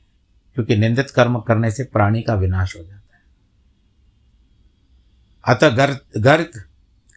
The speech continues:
कर्म का आचरण भूल कर भी न करें, कोई बुरा कर्म न करें, गलत काम न करें। उस समय भी जो दैत्य बंधु बांधवों समेत शिव जी की पूजा में तत्पर थे, वे भी भगवान सब के सब शिव की पूजा के प्रभाव से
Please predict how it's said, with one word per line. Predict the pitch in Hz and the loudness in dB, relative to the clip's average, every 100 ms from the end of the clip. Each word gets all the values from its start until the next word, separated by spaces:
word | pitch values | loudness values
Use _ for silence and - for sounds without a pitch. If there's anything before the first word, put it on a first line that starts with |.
| - | 0
कर्म | 135 147 | 2 2
का | 143 | 2
आचरण | 123 110 135 139 139 _ 98 | 0 0 -2 -2 -8 _ -4
भूल | 101 135 | 0 0
कर | 131 123 | 0 0
भी | 120 | 0
न | 104 | 0
करें, | 95 98 87 - _ _ _ - _ - | -2 -6 -12 -18 _ _ _ -20 _ 2
कोई | 131 | 2
बुरा | 113 117 | 4 2
कर्म | 107 104 92 95 | 0 -2 0 -2
न | |
करें, | 104 120 123 - _ | -2 -4 -6 -10 _
गलत | 101 104 110 - | -2 0 0 -2
काम | 95 90 95 | -4 -2 -4
न | |
करें। | 110 120 110 - _ _ _ _ - _ _ _ - | -6 -10 -12 -18 _ _ _ _ -20 _ _ _ -2
उस | 135 | 0
समय | 151 143 143 | 2 2 2
भी | 135 | 0
जो | 123 | 0
दैत्य | 113 117 127 131 | 0 0 0 0
बंधु | 107 113 120 | 0 0 0
बांधवों | 113 107 113 110 | 0 0 0 -2
समेत | 107 107 | -2 -2
शिव | 101 117 113 | -2 -2 -2
जी | 113 | -2
की | 113 | -4
पूजा | 107 107 107 | -4 0 2
में | 113 110 | 0 0
तत्पर | 110 101 - 113 | -2 -2 -2 -2
थे, | 107 135 _ _ _ _ _ _ _ - | -2 -10 _ _ _ _ _ _ _ -4
वे | 101 123 | 0 2
भी | 139 | 2
भगवान | 107 101 107 120 101 98 _ _ - | 0 2 2 2 0 -4 _ _ -10
सब | - 143 - | 0 0 0
के | 107 | -2
सब | 123 107 | -2 -2
शिव | - 120 113 | -2 -2 -2
की | 110 | -4
पूजा | 110 107 120 | -2 0 0
के | 107 | -2
प्रभाव | 110 101 107 117 | -2 0 0 -2
से | 120 131 | -4 -10